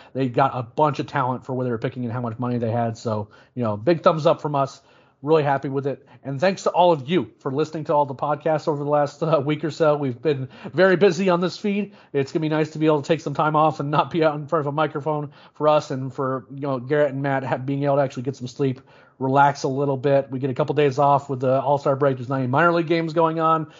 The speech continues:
so we're gonna be able to kind of just enjoy a little bit of downtime before we have to get back to the grind and get into the second half, both at the major and minor league level.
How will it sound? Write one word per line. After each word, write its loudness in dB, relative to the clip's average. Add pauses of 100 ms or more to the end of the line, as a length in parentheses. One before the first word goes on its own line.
(160)
so 0
we're 0
gonna -2
be 2
able 2
to -8
kind 2
of -2
just -6
enjoy -2
a 0
little 4
bit 0
of 2
downtime 2
before -2
we 2
have 0
to -4
get 0
back 2
to -12
the -4
grind 2 (300)
and -4
get 0
into -4
the -4
second -2
half, 0
both 4
at 0
the -8
major 0
and 0
minor 0
league -4
level. -4